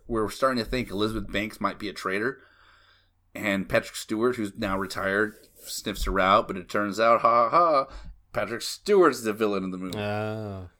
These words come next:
Speaker 1: But it's like, of course he is, because he's a
Speaker 2: <laughs>
Speaker 1: man,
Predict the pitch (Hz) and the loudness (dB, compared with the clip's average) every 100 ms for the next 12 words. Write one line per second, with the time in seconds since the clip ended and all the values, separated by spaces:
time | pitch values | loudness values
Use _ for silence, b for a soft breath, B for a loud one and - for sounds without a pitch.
0 | _ 156 143 139 151 143 - - 160 - | _ 2 2 6 8 8 4 -4 -4 -6
1 | - 208 247 - 143 120 123 123 - 135 | -2 2 2 2 2 2 2 -6 -10 -10
2 | 123 147 - 160 131 165 165 196 208 156 | -10 -12 -8 -2 -2 0 0 6 6 6
3 | 131 208 233 - | 4 2 2 -4